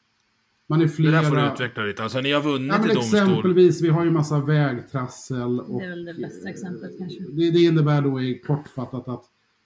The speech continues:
Speaker 1: eh, man hade en, eh, ja, sommargäster skulle göra infrastruktur och de skulle göra så att det fungerade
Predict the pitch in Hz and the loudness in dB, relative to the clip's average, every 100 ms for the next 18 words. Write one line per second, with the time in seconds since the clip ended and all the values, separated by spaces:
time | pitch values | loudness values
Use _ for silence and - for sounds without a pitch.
0 | _ _ - 82 82 90 _ _ 92 120 | _ _ -20 -20 _ -20 _ _ _ -12
1 | 147 165 151 156 135 135 143 135 131 123 | -2 2 4 4 2 2 2 2 0 -4
2 | 117 107 107 110 - _ _ _ 123 - | -8 -12 -18 -20 -20 _ _ _ -20 -10
3 | 135 123 123 - 175 156 143 147 156 151 | -8 -6 -8 -4 0 4 4 4 2 0
4 | - 131 - 135 117 120 117 117 123 117 | -6 -12 -10 -6 -4 -4 -6 -4 -4 -4
5 | 110 117 - 117 - 147 117 104 98 107 | -8 -14 -18 -18 -2 -2 -2 -6 -14 -16
6 | 113 120 123 117 120 117 117 110 107 110 | -14 -8 -8 -8 -10 -8 -8 -12 -18 -20
7 | 107 104 110 104 101 | -20 -16 -14 -14 -16